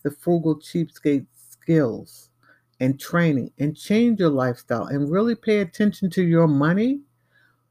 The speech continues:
the ups and downs and all the craziness is going on is, would not affect you financially. That's the only thing I'm saying. You take one step at a time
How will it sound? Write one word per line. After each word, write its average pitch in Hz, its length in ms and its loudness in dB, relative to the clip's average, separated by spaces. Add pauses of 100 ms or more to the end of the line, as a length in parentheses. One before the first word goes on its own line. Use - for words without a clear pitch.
(220)
the - 180 2
ups 226 280 2
and 214 120 4
downs 196 560 2 (160)
and 160 160 2
all 175 220 0
the 208 100 0
craziness 190 560 -2
is 170 100 -4
going 170 320 0
on 160 320 0
is, 156 280 -6 (100)
would 180 100 -2
not 165 240 0
affect 151 460 -4
you 143 100 0
financially. 131 840 -2 (280)
That's 226 260 2
the - 100 -14
only 160 240 2
thing 151 180 2
I'm 135 180 0
saying. 104 380 -4 (1300)
You 185 200 0
take 160 260 2
one 175 260 2
step 208 340 -2
at 185 180 4
a 180 60 -4
time 131 580 -2